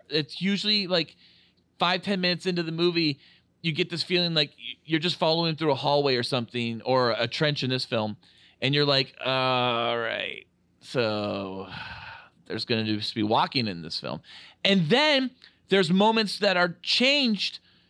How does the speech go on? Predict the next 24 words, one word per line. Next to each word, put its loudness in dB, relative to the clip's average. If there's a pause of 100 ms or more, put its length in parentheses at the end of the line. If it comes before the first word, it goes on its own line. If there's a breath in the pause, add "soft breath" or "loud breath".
(100)
because 0
of 2
it. -2
Like, -2 (720)
I 4
wanna 4
give 2
you 4 (100)
a 4
good 2
boner 4
and 2
a 4
bad 0
boner 0
real 0
quick, -6 (460 soft breath)
uh, 2
from 0
this 0
film 0
for -4
me. -8 (440 loud breath)
So 2